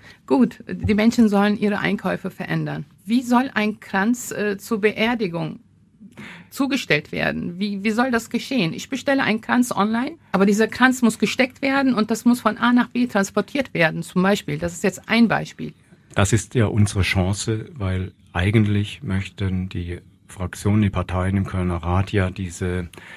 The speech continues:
Speaker 2: eher kleinteiligen Strukturen vor Ort eigentlich erhalten. Und je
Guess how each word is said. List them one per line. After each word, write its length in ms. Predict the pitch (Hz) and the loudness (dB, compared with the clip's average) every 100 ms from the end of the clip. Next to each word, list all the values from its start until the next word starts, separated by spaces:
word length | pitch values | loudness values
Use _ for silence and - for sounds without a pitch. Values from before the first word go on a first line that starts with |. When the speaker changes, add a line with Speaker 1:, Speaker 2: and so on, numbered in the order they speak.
| - - | -14 0
Speaker 2:
eher 160 | 101 | 0
kleinteiligen 720 | 95 95 104 104 101 98 95 | 2 0 0 0 -2 -2 -4
Strukturen 960 | - - 87 _ - - 113 110 107 101 | -6 -8 -8 _ -18 -6 -4 2 2 0
vor 260 | - 104 95 | -4 -6 -4
Ort 220 | 98 95 | -4 -4
eigentlich 260 | 95 92 - | -2 -2 -4
erhalten. 580 | 78 85 87 95 - - _ - - - _ | -10 -8 -10 -10 -14 -14 _ -20 -20 -20 _
Und 160 | 135 98 | -4 2
je 220 | 95 | 2